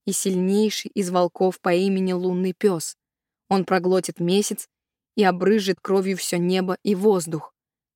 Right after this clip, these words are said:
Тогда солнце погасит свой свет, обезумеют ветры, и далеко разнесётся их завывание. Примечание от автора. Тогда наступит конец света. Рагнарёк.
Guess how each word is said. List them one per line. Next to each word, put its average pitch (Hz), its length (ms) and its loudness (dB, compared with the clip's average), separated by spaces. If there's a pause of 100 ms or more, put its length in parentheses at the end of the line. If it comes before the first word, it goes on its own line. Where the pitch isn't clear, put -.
(180)
Тогда 185 320 2
солнце 185 440 -2
погасит 175 500 0
свой 165 180 -2
свет, 180 400 -2 (540)
обезумеют 202 680 2
ветры, 214 460 0 (560)
и 220 80 2
далеко 190 640 0 (520)
разнесётся 175 760 0 (100)
их 180 160 -2
завывание. 170 760 -2 (680)
Примечание 185 600 0
от 185 200 -2
автора. 160 400 -2 (580)
Тогда 170 460 -2 (260)
наступит 175 500 -4
конец 170 320 -2
света. 170 440 -2 (340)
Рагнарёк. 170 640 -2